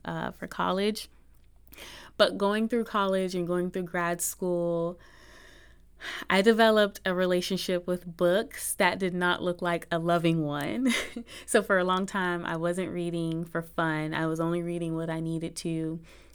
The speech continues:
uh, to prepare for exams. And since I've been done with school, which has been a while now, I just, I struggled to get back into that pattern and routine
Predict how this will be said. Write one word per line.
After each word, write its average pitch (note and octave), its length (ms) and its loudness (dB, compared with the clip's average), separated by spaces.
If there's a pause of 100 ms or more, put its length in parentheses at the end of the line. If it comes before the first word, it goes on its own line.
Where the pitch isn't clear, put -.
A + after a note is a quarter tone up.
(120)
uh, D#3+ 180 -2
to - 140 -10
prepare E3 400 -4
for D#3+ 240 -6
exams. E3+ 720 -2 (440)
And E3 300 -2
since F#3 240 -4
I've E3 240 -2
been E3 180 -2
done G#3 220 4
with G3+ 140 0
school, D#3+ 420 0
which D#3 180 -6
has D#3+ 140 -6
been D#3+ 180 -2
a D3+ 60 -2
while E3+ 320 2
now, D3+ 460 -4 (760)
I F3+ 80 2
just, G3 220 -4
I F#3+ 100 6
struggled F#3 640 2
to F3+ 80 -2
get E3 300 -4
back D#3+ 460 0
into E3+ 460 -2
that D#3 220 -4
pattern D#3 440 -2
and D3+ 120 -4
routine D#3+ 600 -6